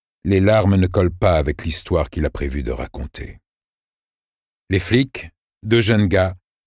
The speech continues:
sortent de leur voiture. Hodges ne les connaît pas. « Messieurs les agents », dit-il. « Je vais devoir vous demander de quitter les lieux, monsieur »,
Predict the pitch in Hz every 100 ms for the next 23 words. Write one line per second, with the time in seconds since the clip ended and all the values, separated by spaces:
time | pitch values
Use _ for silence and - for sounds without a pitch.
0 | - - 123 104 120 104 104 87 92 90
1 | 71 - - _ _ _ _ _ _ -
2 | 101 90 104 95 92 82 80 69 - -
3 | - _ _ _ _ _ _ _ _ _
4 | _ - 87 - 98 92 92 87 101 127
5 | 127 - - _ 71 67 - 73 80 78
6 | _ _ _ _ _ _ _ _ 113 139
7 | 147 143 151 143 147 131 139 143 135 127
8 | 131 120 135 131 120 135 110 98 - 104